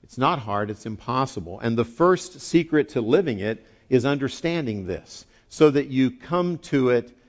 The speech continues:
in total dependence upon the God who loves you and died for you and then sends his Spirit to live in you.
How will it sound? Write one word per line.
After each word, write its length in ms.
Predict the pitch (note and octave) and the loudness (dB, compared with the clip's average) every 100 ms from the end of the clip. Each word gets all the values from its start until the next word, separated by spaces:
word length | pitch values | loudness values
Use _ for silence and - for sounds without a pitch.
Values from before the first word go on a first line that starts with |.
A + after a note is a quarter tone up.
| _ | _
in 200 | B2 B2 | -6 -6
total 340 | A#2+ - E3 D#3 | -6 0 0 2
dependence 680 | C#3+ - D3 C#3 A#2 A2+ B2+ | -4 -4 -4 -2 -4 -4 -8
upon 400 | - A#2 A2+ G#2 _ _ | -4 -2 -2 -6 _ _
the 120 | A2 | -4
God 360 | G#2 A#2+ B2+ C3 | -2 0 0 -2
who 120 | A#2 | -4
loves 400 | G#2+ A2+ C3+ A2 | -2 2 0 0
you 240 | A2 F#2 D#2 - _ _ | -6 -8 -8 -16 _ _
and 180 | A2+ A2 | -6 -2
died 340 | A2+ A#2+ C3+ B2+ | 0 0 0 -2
for 140 | B2+ | -4
you 280 | A2+ G2+ F2+ | -2 -2 -4
and 180 | G#2 A2 | -6 -4
then 140 | A2+ | -6
sends 340 | - C#3 B2 | -4 -4 -4
his 180 | B2+ G#2+ | -6 -8
Spirit 420 | - - C#3 B2+ | -6 0 2 2
to 100 | - | 0
live 240 | A#2 A#2 G#2 | 0 0 0
in 180 | B2 B2+ | -4 -4
you. 280 | G#2 F#2 | -4 -4